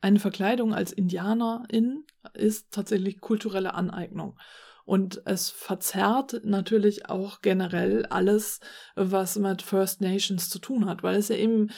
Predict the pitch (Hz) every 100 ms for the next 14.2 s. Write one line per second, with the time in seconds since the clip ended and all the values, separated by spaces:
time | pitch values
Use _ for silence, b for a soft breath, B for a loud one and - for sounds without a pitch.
0 | B - 208 220 226 214 208 185 190 190
1 | 208 196 185 202 240 247 226 214 214 208
2 | 208 196 185 180 196 226 214 214 208 196
3 | 190 175 202 247 - _ - 233 220 214
4 | - 233 226 - 208 196 190 175 - 185
5 | 175 - 202 226 254 247 262 269 B B
6 | B B B B - 208 214 214 214 -
7 | 202 196 190 185 190 190 - - - 190
8 | 202 202 190 180 185 294 - 214 - 185
9 | 185 233 - - 214 175 202 196 180 B
10 | B - 196 196 180 196 180 185 - 254
11 | 262 - 226 214 190 185 180 - 180 190
12 | 185 180 175 170 233 220 208 202 196 247
13 | 240 - 247 247 220 220 220 - 196 185
14 | 190